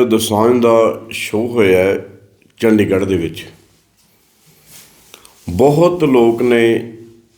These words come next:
ਜਿਹੜੇ ਉਹਨੂੰ ਹੀਰੋ ਮੰਨਦੇ ਨੇ ਔਰ ਉਹਦੀ ਹਮਾਇਤ ਵਿੱਚ ਖੜ੍ਹਦੇ ਨੇ। ਜੱਟ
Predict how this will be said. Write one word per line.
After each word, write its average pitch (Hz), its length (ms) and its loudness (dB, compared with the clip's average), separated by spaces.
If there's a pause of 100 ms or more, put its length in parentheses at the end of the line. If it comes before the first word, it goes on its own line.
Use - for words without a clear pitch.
(320)
ਜਿਹੜੇ 110 380 2
ਉਹਨੂੰ 107 680 0 (420)
ਹੀਰੋ 117 360 2
ਮੰਨਦੇ 104 420 2
ਨੇ 104 220 -2 (140)
ਔਰ 104 200 0
ਉਹਦੀ 117 720 -4 (100)
ਹਮਾਇਤ 98 460 -2
ਵਿੱਚ 95 220 -6
ਖੜ੍ਹਦੇ 90 360 -4
ਨੇ। - 160 -12 (1800)
ਜੱਟ 90 460 0